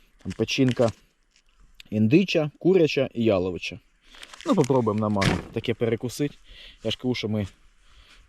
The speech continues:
на ніч А завтра цілий день не будемо, так що їжі нам хватить. Мангальчик он прогорає, кальянчик забив уже. Ждем клювання, всім смачного.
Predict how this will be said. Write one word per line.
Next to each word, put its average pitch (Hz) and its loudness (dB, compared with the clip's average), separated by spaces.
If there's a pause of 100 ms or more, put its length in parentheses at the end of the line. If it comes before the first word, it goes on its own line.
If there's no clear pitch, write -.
на 117 -2
ніч 127 -2 (580)
А 104 -6
завтра 110 0
цілий 107 0
день 107 2
не 104 0
будемо, 107 0
так 92 -6
що 98 -10 (840)
їжі 107 -2
нам 104 -2
хватить. 87 -8
Мангальчик 110 -4
он 107 -4
прогорає, 147 -2
кальянчик 113 -2
забив 156 -2
уже. 135 -2 (840)
Ждем 120 0
клювання, 131 0
всім 113 -8
смачного. 104 -4